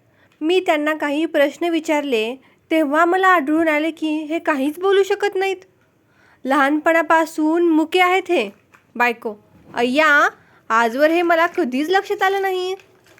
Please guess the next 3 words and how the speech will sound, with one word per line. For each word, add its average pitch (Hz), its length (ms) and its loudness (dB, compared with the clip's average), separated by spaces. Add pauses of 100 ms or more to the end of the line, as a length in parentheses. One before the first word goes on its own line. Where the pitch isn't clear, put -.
(600)
<laughs> - 3500 -4
धर्मेंद्रच्या 320 680 2
घरी 294 420 0